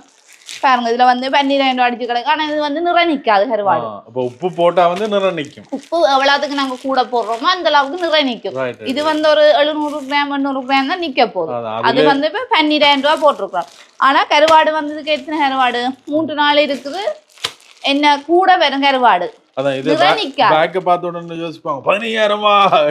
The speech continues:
Speaker 2: ஆனா அதுக்கான இது வந்து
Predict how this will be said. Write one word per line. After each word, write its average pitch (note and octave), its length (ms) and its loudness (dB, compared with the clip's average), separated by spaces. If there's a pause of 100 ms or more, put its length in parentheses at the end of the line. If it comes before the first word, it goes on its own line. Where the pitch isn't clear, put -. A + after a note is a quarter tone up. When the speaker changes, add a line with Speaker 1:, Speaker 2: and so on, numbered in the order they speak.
(280)
Speaker 2:
ஆனா F3 260 6 (320)
அதுக்கான D3 760 2
இது D#3 160 -2
வந்து D#3 640 -2